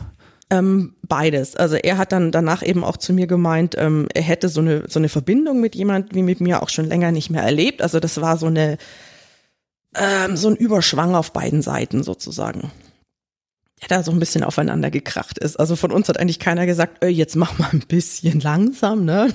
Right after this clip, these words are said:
<laughs> Wir müssen ja nicht alles an einem Abend durchspielen.“ Äh, ja, und durch das war das einfach sehr intensiv und, ähm,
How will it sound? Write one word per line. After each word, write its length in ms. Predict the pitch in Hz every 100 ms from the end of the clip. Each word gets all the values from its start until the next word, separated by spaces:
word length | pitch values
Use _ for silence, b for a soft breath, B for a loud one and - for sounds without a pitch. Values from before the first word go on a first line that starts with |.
| -
<laughs> 120 | -
Wir 160 | - -
müssen 340 | 208 226 - 185
ja 80 | 180
nicht 180 | 175
alles 240 | 165 185 185
an 100 | 160
einem 280 | - 180 165
Abend 400 | 165 196 196 185
durchspielen.“ 680 | 202 - - 196 196 220 247 B B B B B B B B
Äh, 160 | - 160 -
ja, 200 | 143 147
und 180 | 156
durch 140 | 160 -
das 240 | 165 -
war 120 | 143
das 120 | 165 -
einfach 320 | 160 - 151
sehr 260 | - 170
intensiv 720 | 175 196 190 156 180 214 -
und, 480 | - 185 180 180 - 175
ähm, 260 | 165 175